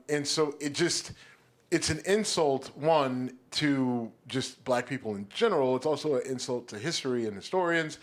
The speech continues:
Um, and then Ron DeSantis says, "Well, you know, we're,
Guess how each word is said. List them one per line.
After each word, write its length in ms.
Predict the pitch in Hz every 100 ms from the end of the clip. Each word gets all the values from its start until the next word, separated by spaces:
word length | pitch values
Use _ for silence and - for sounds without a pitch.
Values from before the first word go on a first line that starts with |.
| - - - - -
Um, 540 | 143 131 123 120 117 -
and 140 | 143 143
then 160 | 147 139
Ron 180 | 139
DeSantis 340 | 131 123 139 127
says, 420 | - 135 120 - 123
"Well, 500 | 139 143 131 123 - - - -
you 100 | 143
know, 80 |
we're, 220 | 127 139